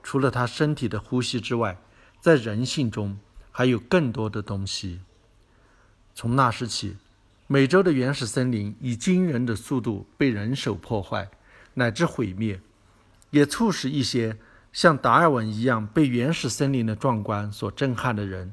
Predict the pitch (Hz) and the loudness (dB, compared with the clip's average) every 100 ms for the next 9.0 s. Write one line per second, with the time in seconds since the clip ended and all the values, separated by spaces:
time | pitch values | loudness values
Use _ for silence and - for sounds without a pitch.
0 | - - 160 120 - 110 101 110 80 - | -16 -2 0 0 -4 -8 -2 -2 -2 -10
1 | - 101 87 _ _ _ _ - 156 165 | -8 -8 -8 _ _ _ _ 2 4 4
2 | 151 135 135 156 143 135 113 101 120 117 | 2 2 0 2 2 2 -2 0 0 0
3 | 120 131 127 - 139 120 120 131 127 98 | 0 2 2 2 0 0 -2 -2 -2 -2
4 | - 107 90 _ _ _ _ - 135 131 | -4 -4 -6 _ _ _ _ -2 0 0
5 | - 143 165 196 160 147 139 131 104 101 | 0 -2 2 4 4 4 2 2 2 0
6 | 107 117 117 117 139 110 104 131 139 135 | -4 -2 -2 -2 -2 -2 -2 2 2 4
7 | 131 101 98 127 127 143 131 147 143 107 | 0 0 -4 -4 0 0 0 -2 0 -2
8 | 107 101 110 - 110 - 117 107 95 | -2 -4 -4 -4 -6 -4 -4 -4 -8